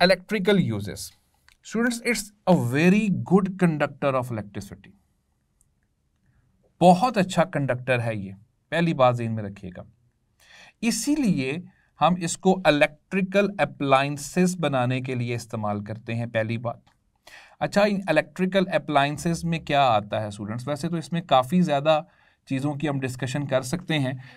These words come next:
लेकिन मैं यहाँ पे बिलखसूस आपको बताना चाहता हूँ कि हम जिस भी जगह पर स्टूडेंट्स कैपेसिटर्स यूज़ करते हैं, तो वो जो कैपेसिटर्स होते हैं, they are normally made up of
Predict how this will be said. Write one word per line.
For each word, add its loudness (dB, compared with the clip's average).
लेकिन 0
मैं 2
यहाँ -2
पे -4
बिलखसूस -4
आपको -2
बताना -2
चाहता -4
हूँ -6
कि -8
हम -4
जिस -6
भी 2
जगह 0
पर -6
स्टूडेंट्स -6
कैपेसिटर्स -2
यूज़ -2
करते -8
हैं, -6
तो -4
वो 0
जो 4
कैपेसिटर्स 2
होते 0
हैं, 0
they -2
are 2
normally 0
made -2
up -2
of 0